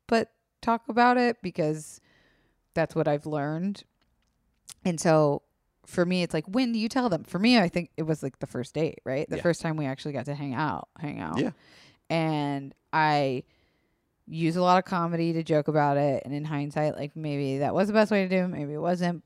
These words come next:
Speaker 1: But we were pretty drunk the whole time we were dating for, like, the first three months. So
Speaker 2: Yeah.
Speaker 1: I don't even know if you really remember that conversation.
Speaker 2: No, I do.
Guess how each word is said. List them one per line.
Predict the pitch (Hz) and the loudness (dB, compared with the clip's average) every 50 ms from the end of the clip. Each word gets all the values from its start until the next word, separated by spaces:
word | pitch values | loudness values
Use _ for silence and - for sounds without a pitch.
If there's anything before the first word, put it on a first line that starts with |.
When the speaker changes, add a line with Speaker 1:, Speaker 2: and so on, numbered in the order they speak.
| _ | _
Speaker 1:
But | 170 160 135 131 | 2 2 2 2
we | 175 | 2
were | 208 190 | 0 0
pretty | - - 185 165 139 | 0 0 0 0 0
drunk | - - 131 139 147 | -2 -4 -4 -2 -2
the | - 156 | -4 -2
whole | 160 165 165 | 0 0 0
time | - - 165 160 165 165 170 165 160 - - | 0 -2 -2 -2 -2 -2 -4 -8 -10 -12 -10
we | - 175 170 | -6 -4 -2
were | 170 170 | -2 0
dating | 170 170 170 165 170 175 165 | 0 0 0 0 0 -4 -4
for, | - 175 | -2 0
like, | 170 165 160 | 0 0 0
the | - 165 | -4 -6
first | - 175 165 - | -4 -6 -4 -4
three | - 175 175 | -4 -2 -2
months. | 175 175 175 180 175 - | -2 -2 -2 -4 -6 -4
So | - 165 151 | -2 0 0
Speaker 2:
Yeah. | 143 - - | 0 0 -2
Speaker 1:
I | 147 156 | -4 -4
don't | 156 151 | -4 -4
even | 143 139 139 | -6 -6 -6
know | 139 | -8
if | 135 - | -8 -8
you | 147 143 131 | -8 -8 -6
really | 117 120 123 120 117 113 | -6 -6 -6 -6 -6 -8
remember | 101 110 104 101 120 143 156 160 165 | -8 -10 -10 -10 -8 -6 -4 -2 -2
that | 165 165 160 - | 0 0 -2 -2
conversation. | - 170 170 170 170 - - | -4 -6 -6 -4 -2 0 2
Speaker 2:
No, | 262 311 320 302 | 2 4 4 4
I | 285 294 | 2 2
do. | - 311 - - 80 | 0 0 -2 -2 -4